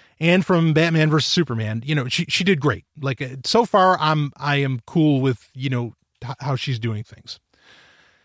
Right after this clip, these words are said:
All right, but she doesn't really have the Wonder Woman look, in my opinion. She, she just doesn't have it. Now, why, why do,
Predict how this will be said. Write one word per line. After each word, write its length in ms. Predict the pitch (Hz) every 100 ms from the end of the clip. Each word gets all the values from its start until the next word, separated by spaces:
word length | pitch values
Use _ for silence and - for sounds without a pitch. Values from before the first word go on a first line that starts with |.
| _ _ _ _ _ _ _
All 100 | 190
right, 180 | 143 104 139
but 220 | 202 190
she 100 | -
doesn't 460 | 214 277 302 285 220
really 640 | 156 175 208 208 180 160
have 260 | 143 156 135
the 80 | 143
Wonder 340 | 131 143 135
Woman 320 | 131 131 123
look, 240 | 117 107 147
in 80 |
my 160 | 117 110
opinion. 400 | 104 - 107 98
She, 220 | - -
she 180 | 117 143
just 280 | 139 196 135
doesn't 300 | 170 143 165
have 260 | 117 113 -
it. 100 | - _ _ _ _ _ _ _ _ _ - -
Now, 240 | 202 165
why, 600 | - 139 180 262 294 294 202
why 380 | 143 170 240 233
do, 600 | 151 196 151 120 143